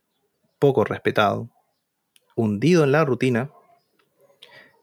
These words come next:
es diagnosticado con una enfermedad terrible,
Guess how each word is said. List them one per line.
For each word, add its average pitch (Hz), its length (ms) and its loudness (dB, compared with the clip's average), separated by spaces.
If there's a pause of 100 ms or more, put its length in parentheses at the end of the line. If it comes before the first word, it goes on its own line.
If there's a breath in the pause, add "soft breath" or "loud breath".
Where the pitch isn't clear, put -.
(200)
es 147 340 0
diagnosticado 127 920 0
con 113 120 0
una 120 140 0
enfermedad 104 500 0
terrible, 107 600 -2